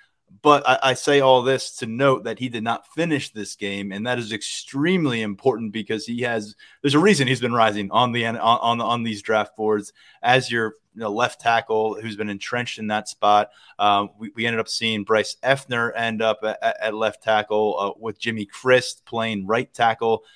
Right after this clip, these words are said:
if I recall correctly. Uh, no Caden Wallace today. Salim Wormley was available. We had some questions there. No Landon Tengwall today. That meant Hunter Norzad started his third game.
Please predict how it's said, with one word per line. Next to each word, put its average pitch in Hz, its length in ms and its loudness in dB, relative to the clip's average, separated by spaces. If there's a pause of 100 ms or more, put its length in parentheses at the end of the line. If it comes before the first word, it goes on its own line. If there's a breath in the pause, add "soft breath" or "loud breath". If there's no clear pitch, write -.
(140)
if 113 160 -2
I 113 60 4
recall 110 360 2
correctly. 107 680 -2 (200 soft breath)
Uh, 107 60 -6
no 123 240 2
Caden 120 380 2
Wallace 110 380 4
today. 107 460 0
Salim 110 480 -8
Wormley 135 440 2
was 123 220 0
available. 113 540 -2
We 104 140 -4
had 110 140 -4
some 107 120 -12 (220)
questions 110 420 -4
there. 113 320 -2 (280 soft breath)
No 123 200 0
Landon 113 400 -4
Tengwall 143 500 6
today. 135 300 4
That 117 180 -2
meant 113 160 -6
Hunter 120 220 -6
Norzad 120 480 -2
started 120 320 -4
his 110 100 -10
third 113 300 -4
game. 113 300 -4